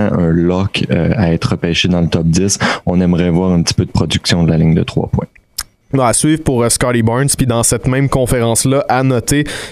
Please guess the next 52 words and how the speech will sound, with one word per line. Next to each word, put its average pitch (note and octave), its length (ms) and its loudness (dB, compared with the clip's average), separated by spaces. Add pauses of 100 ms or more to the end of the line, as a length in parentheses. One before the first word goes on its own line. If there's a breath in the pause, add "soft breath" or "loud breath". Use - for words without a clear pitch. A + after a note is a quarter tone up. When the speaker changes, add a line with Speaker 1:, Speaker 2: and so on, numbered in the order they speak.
Speaker 2:
il A2+ 80 4
y A2+ 60 4
a A#2 40 4
deux C#3 220 0
joueurs C#3 360 2
québécois. C3 600 0
Il C#3+ 60 2
y - 20 4
a A2+ 60 2
premièrement, B2+ 500 0
ben, B2 140 0
Quincy C3+ 400 0
Guerrier B2+ 420 2
avec, A2+ 240 0
euh, A2+ 100 0
Syracuse. B2+ 680 0
Syracuse C3+ 420 0
qui - 80 2
a B2 40 0
une A#2 100 0
saison A#2+ 340 0
un B2 60 0
petit - 120 -4
peu B2+ 120 0
plus C3 180 0
difficile, B2+ 720 0 (320 loud breath)
mais, C3 340 2
Speaker 1:
Mm. - 60 -2
Speaker 2:
euh, A#2 180 2
malgré B2+ 380 0
tout, D3+ 160 0
Quincy, C3+ 400 0
ben, A#2 160 2
c'est A#2+ 260 2
l'un C3 240 2
des B2 220 2
deux C3 240 2
meilleurs A#2+ 240 0
joueurs A#2 240 0
de A#2 60 0
cette G#2+ 200 -2
formation-là, A2 680 0
l'un A2+ 100 0
des G#2+ 140 2
deux A2+ 120 0
pro-, A2+ 280 -2
les, G#2+ 240 2
l'un A#2 220 0
des A2 120 0
deux A#2 140 0
plus B2 180 0
productifs. A#2 720 -2